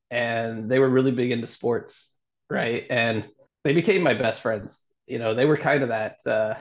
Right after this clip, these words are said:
when things were tumultuous at my house, because there was a lot of yelling due to my dad, you know, and, and my mom kind of went into, at, at some point in her life, went into survival mode, right? So, like, he would yell and she'd just yell back,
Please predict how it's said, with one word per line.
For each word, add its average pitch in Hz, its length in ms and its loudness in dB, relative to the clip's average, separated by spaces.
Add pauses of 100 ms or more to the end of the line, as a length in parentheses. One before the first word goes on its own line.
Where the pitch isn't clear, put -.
(280)
when 127 200 0
things 202 260 2
were 165 80 0
tumultuous 147 500 -2
at 127 100 -4
my 110 120 -4
house, 151 320 -2
because 123 220 -2
there 117 100 0
was 95 80 -8
a 101 40 -8
lot 110 220 -2
of 110 140 -6
yelling 131 380 -2 (640)
due 113 140 2
to 110 60 2
my 101 140 0
dad, 147 460 -2 (260)
you 139 100 2
know, 131 100 2
and, 147 120 4
and 139 180 4
my 139 120 4
mom 139 540 4
kind 123 240 0
of 120 60 2
went 123 140 2
into, 113 320 0 (200)
at, 139 140 -4
at 143 220 -2
some 196 160 2
point 156 220 -2
in - 0 -
her 127 100 0
life, 127 240 -2
went 127 120 -4
into 120 140 -6
survival 113 440 -4
mode, 117 240 -6
right? 123 360 0
So, 113 200 0
like, 117 340 -2 (220)
he 139 180 0
would 139 140 2
yell 143 240 4
and 165 100 -2
she'd 135 200 -8
just 135 140 0
yell 135 220 2
back, 135 320 -4